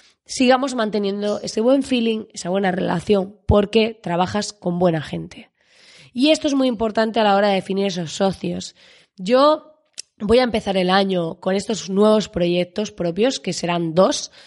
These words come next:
seguramente. Hay uno que está cerrado, el otro está pendiente, pero, eh, que estamos ahí viendo cosas todavía. Pero estos dos nuevos proyectos, quiero que, aparte de hacer el trabajo de mis clientes, que me encanta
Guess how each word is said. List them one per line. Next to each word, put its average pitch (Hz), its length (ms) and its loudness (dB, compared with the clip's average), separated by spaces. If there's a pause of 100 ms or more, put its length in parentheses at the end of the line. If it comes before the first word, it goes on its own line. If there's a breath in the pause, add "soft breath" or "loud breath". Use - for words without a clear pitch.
(180 loud breath)
seguramente. 180 720 0
Hay 208 160 2
uno 302 120 0
que 214 60 -6
está 196 140 -6
cerrado, 196 300 0
el 220 80 0
otro 196 120 -2
está 180 180 -4
pendiente, 175 600 -2 (380 loud breath)
pero, 226 500 2
eh, 190 160 -2
que 180 80 -8
estamos 180 300 -6
ahí 170 540 0
viendo 185 380 -2
cosas 185 300 -8
todavía. 190 420 0 (400 loud breath)
Pero 277 640 4
estos 240 300 -6
dos 214 220 0
nuevos 202 260 0
proyectos, 185 640 -2 (320 soft breath)
quiero 226 300 2
que, 202 200 0
aparte 208 440 0
de 240 40 4
hacer 220 220 0
el 185 80 -2
trabajo 196 280 -2
de 196 80 0
mis 185 180 -4
clientes, 185 500 -2
que 185 100 -6
me 170 100 -4
encanta 180 640 -4